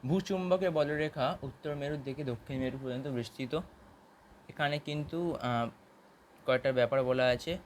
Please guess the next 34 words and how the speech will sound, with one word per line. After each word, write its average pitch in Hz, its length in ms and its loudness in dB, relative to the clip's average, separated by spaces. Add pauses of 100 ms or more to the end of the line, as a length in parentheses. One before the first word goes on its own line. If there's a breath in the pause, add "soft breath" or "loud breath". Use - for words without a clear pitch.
(180)
যেমন 139 280 0
মহাবিশ্ব 147 580 2
থেকে 147 160 -2
এক 131 140 2
ধরনের 139 320 -2
রশ্মি, 135 220 -6
মহাজাগতিক 127 680 -2
রশ্মি, 123 320 -4
মানে 131 200 -2
কসমিক 131 400 0
রে, 131 200 0 (300 loud breath)
পৃথিবীর 143 360 -2
দিকে 139 220 -2
আসে। 139 260 2 (440)
ভূচুম্বক 170 600 2
ক্ষেত্রের 147 380 -4
সঙ্গে 143 360 -4
এদের 147 200 2 (100)
ক্রিয়া 165 300 2
প্রতিক্রিয়া 143 540 -2
ঘটে, 104 320 -4 (240)
ফলে 147 180 2
মেরু 143 300 0
অঞ্চল 139 460 -4
ঘুরে, 123 200 0
ঘিরে 135 360 6 (300 loud breath)
দুটি 131 220 0
বিকিরণ 147 560 -2
বলয় 127 320 2
তৈরি 113 220 0
হয়, 104 80 4
ভ্যান 127 280 0
অ্যালেন 143 440 0
বলয়, 156 300 2